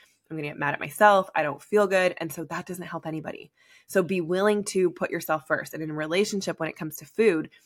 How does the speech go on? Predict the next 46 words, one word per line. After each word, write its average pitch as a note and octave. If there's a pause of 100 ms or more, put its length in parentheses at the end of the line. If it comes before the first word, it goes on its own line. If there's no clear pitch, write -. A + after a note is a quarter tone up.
(360)
if G3+
you're G#3
wanting F3+
to F3+
get E3
healthier F3+
and D#3+
your D#3
partner D#3+
is D#3+
not D#3
on D3+
board, D#3+ (840)
maybe F3+
you F#3
need E3+
to F3
make E3
your D#3
own D3
meals D3
for -
a -
bit. - (460)
Maybe D#3
you F#3
need G3
to G#3+
have F#3+
a G3
conversation G3
and D#3+
just D#3+
say, F#3
like, D#3
"Hey, -
look, E3+ (380)
I F3
care F3+
about F3+
my E3
health. F3+ (220)
This E3+
matters D3+
to G#3+
me. B3